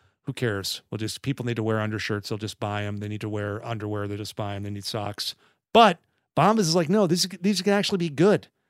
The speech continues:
So they're making their stuff soft, seamless, tagless. They're giving it a cozy feel. They got a pair of Bombas socks for everything you do, no matter what activity you're into, what sports you're playing.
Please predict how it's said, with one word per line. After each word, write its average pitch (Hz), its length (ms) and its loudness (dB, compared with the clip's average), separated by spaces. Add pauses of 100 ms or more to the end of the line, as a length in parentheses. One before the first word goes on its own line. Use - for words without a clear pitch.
(120)
So 156 240 4
they're 165 160 6
making 180 280 4
their 160 100 2
stuff 143 260 2
soft, 160 400 4
seamless, 156 500 0
tagless. 151 680 2 (300)
They're 131 100 0
giving 147 260 2
it 131 100 2
a 123 60 0
cozy 120 380 -2
feel. 160 640 4 (340)
They 143 100 2
got 156 200 6
a - 20 -12
pair 170 300 4
of 135 120 2
Bombas 151 360 4
socks 151 340 2
for 120 160 -2
everything 170 460 2
you 160 100 2
do, 127 220 0
no 113 100 -2
matter 123 220 2
what 135 180 6
activity 156 500 0
you're 117 200 -4
into, 175 520 2 (300)
what 160 180 2
sports 165 400 0
you're 139 80 0
playing. 160 640 2